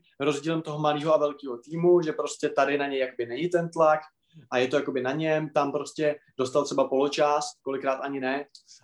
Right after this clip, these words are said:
a jako tak se ukáž, tak něco předveď. Jako nevím, přer-, čemu bych to přirovnal v české lize. Asi, asi jak kdyby se slávisti smáli, kdyby tam byl prostě nějaký hráč a pak šel třeba kam, vole,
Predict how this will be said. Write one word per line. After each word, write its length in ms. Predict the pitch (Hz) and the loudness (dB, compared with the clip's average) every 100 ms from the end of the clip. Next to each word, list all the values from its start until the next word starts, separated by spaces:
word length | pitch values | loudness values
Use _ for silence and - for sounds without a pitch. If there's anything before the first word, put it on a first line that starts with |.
| - | -2
a 60 | |
jako 200 | 127 127 | 0 0
tak 160 | 120 120 | -2 -2
se 80 | 147 | -2
ukáž, 340 | 147 160 151 | 2 4 4
tak 160 | 135 127 | 0 -6
něco 240 | 135 139 | -6 -8
předveď. 480 | - 127 131 151 147 _ _ _ _ _ _ _ | -4 0 6 6 4 _ _ _ _ _ _ _
Jako 280 | 123 123 156 - - | -2 2 2 0 -4
nevím, 240 | 135 170 | 2 4
přer-, 280 | 175 165 160 | 2 -2 -4
čemu 200 | - 160 | -4 -4
bych 80 | 160 | -2
to 100 | 180 | -2
přirovnal 300 | 175 160 165 | -2 -2 -2
v 40 | |
české 300 | 165 165 - | -4 -6 2
lize. 300 | 185 208 127 - _ 139 | 4 4 0 -4 _ -10
Asi, 260 | 127 175 175 | -2 4 4
asi 180 | 151 160 | 4 4
jak 80 | 156 | 2
kdyby 180 | 156 | 0
se 100 | 165 | -2
slávisti 560 | 165 156 143 147 156 - | -2 2 2 2 0 -6
smáli, 420 | - 151 139 147 | -6 -2 2 2
kdyby 140 | 151 147 | 2 0
tam 140 | 147 | -2
byl 100 | 151 | -4
prostě 240 | 156 - | -6 -10
nějaký 460 | 151 147 151 160 156 | -6 -4 -2 -2 -2
hráč 400 | 139 127 131 156 - - _ _ - | -2 0 2 0 -4 -16 _ _ -10
a 60 | |
pak 160 | - 135 | -4 -2
šel 200 | - 151 | 0 -2
třeba 520 | - 151 151 156 151 151 _ _ _ _ _ _ _ _ _ _ | -2 0 2 2 0 -6 _ _ _ _ _ _ _ _ _ _
kam, 340 | 143 135 127 | -2 0 -2
vole, 320 | 117 113 98 | -2 -2 -4